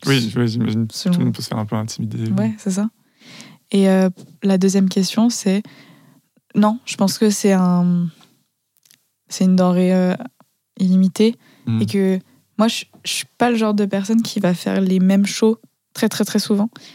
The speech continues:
Speaker 2: J'aime beaucoup me réinventer, recréer. Puis, de toute façon, je suis tout le temps en évolution. Ma vision du genre évolue, ma vision de la sexualité évolue. Donc, euh, je ferai pas forcément les shows que j'ai fait au tout début de mes performances, tu vois.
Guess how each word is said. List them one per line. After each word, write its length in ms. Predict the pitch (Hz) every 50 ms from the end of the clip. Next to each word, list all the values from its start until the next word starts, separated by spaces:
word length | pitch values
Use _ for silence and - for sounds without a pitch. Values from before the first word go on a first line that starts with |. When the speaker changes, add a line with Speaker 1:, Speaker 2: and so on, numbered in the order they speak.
| - _ _ -
Speaker 2:
J'aime 240 | - - 202 185 185
beaucoup 280 | 196 196 - - 233
me 200 | 226 214 208 196
réinventer, 520 | 196 180 190 190 185 190 190 - 202 202 202
recréer. 360 | 202 190 - - 208 208 214
Puis, 120 | - -
de 60 | 220 -
toute 320 | - - _ _ _ _ -
façon, 220 | 214 233 285 - -
je 80 | - -
suis 120 | - 208
tout 160 | - - -
le 60 | 208 196
temps 100 | 214 214
en 80 | 208 208
évolution. 480 | 208 208 202 214 208 214 202 - 269 262
Ma 180 | 240 208 196 185 - - - - - - - _ -
vision 240 | 220 214 196 214 214
du 120 | 208 202
genre 220 | 196 190 220 220 214
évolue, 540 | 214 202 208 214 208 226 240 254 254 254 247
ma 160 | 233 202 190
vision 240 | 185 196 185 196 202
de 40 | 196
la 80 | 190
sexualité 440 | 185 196 185 - 202 190 185 - 196 196
évolue. 300 | 190 190 190 196 226 254 - - - - - - - - - - - _ -
Donc, 200 | - 190 180 -
euh, 400 | 185 185 185 185 185 185 185 185
je 140 | 180 175 -
ferai 160 | - - 190 180
pas 300 | - 190 196 202 202 208
forcément 440 | - - 185 - - 208 202 208 214
les 180 | 214 202 196
shows 280 | 180 - - 220 214 208
que 140 | - - 208
j'ai 220 | 185 - 196 190
fait 220 | 180 - 202 190 190
au 120 | 196 185
tout 140 | 175 - 196
début 280 | 190 196 185 190 190
de 200 | 185 190 - -
mes 140 | 185 185 185 180
performances, 500 | 185 185 - - - 196 196 196 190 -
tu 100 | - -
vois. 120 | -